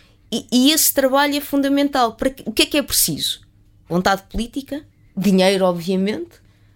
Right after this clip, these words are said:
hum, e, e trabalho, digamos, eh, interpastas governamentais. O que é que dispensamos, eh, e sabemos que é para lá que caminhamos, é que o dinheiro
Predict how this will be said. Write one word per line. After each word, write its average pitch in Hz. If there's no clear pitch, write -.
hum, 262
e, 285
e 247
trabalho, 262
digamos, 262
eh, 185
interpastas 220
governamentais. 180
O 220
que 247
é 285
que 285
dispensamos, 220
eh, 170
e 190
sabemos 214
que 220
é 214
para 226
lá 226
que 233
caminhamos, 202
é 180
que 180
o 220
dinheiro 220